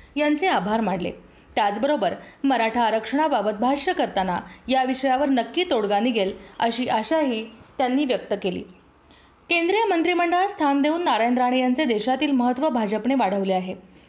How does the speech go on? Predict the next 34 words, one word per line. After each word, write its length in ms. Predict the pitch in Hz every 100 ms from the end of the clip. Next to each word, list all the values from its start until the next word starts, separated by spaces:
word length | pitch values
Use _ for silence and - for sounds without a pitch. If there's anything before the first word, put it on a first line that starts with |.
| -
यापुढील 440 | 269 269 262 262 262
काळात 300 | 262 247 294
राज्यात 320 | 240 214 262
एक 140 | 262 214
नंबरचा 420 | 262 262 320 320
पक्ष 280 | 339 247 -
करण्यासाठी 680 | 240 208 202 208 262 220 190 - - -
त्यांचे 300 | 247 240 247
नेतृत्व 520 | 247 233 311 359 349
महत्त्वपूर्ण 680 | 269 247 247 330 330 381 359
ठरेल. 320 | 247 185 175 - - - - -
भाजप 400 | 269 262 302 277
आमदार 320 | 269 269 330
नितेश 400 | 277 - 202 226
राणे 220 | 254 196
यांनी 260 | 220 240 294
अशी 220 | 233 247
प्रतिक्रिया 480 | 196 190 196 202 190
दिली. 180 | 180 - - - - - _
नारायण 340 | 330 294 339 381
राणे 240 | 403 392
यांचे 220 | 381 359
केंद्रीय 380 | 392 285 254 330
मंत्रिमंडळात 680 | 339 311 311 311 311 320 330
वर्णी 300 | 285 233 226
लागल्यानंतर 580 | 208 220 240 262 208 185 - - -
दिल्लीतील 440 | 311 302 359 440
निवासस्थानी 640 | 381 214 214 269 285 262 208
राणे 280 | 247 262
यांनी 220 | 330 330 359
वरील 240 | 285 226
प्रतिक्रिया 440 | 226 214 240 262
व्यक्त 260 | 302 220 -
केली. 280 | 190 196